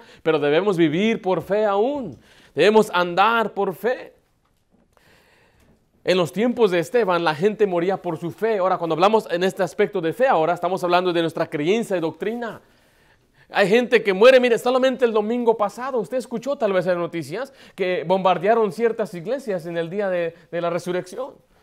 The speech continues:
Y ahí van matando, no sé, no me acuerdo el número, la última vez que revisé eran más de trescientas personas que habían muerto.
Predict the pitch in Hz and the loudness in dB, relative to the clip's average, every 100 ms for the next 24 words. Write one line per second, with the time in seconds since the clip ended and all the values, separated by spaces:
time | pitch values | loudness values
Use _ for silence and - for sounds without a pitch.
0 | _ _ - 175 254 254 262 233 233 262 | _ _ -4 2 4 4 2 2 2 0
1 | 247 240 240 247 220 196 180 208 220 220 | 2 2 2 2 2 0 -2 -2 0 -2
2 | 226 226 202 240 349 226 202 220 214 208 | 0 0 0 -2 -2 0 0 -2 -4 -4
3 | 196 180 165 180 208 196 202 175 175 196 | -4 -4 -6 -6 -4 -4 -4 -2 -4 -2
4 | 208 202 - 175 196 - 233 - 165 175 | -4 -4 -8 -10 -10 -12 -10 -8 -4 -4
5 | 170 160 147 226 | -4 -6 -6 -10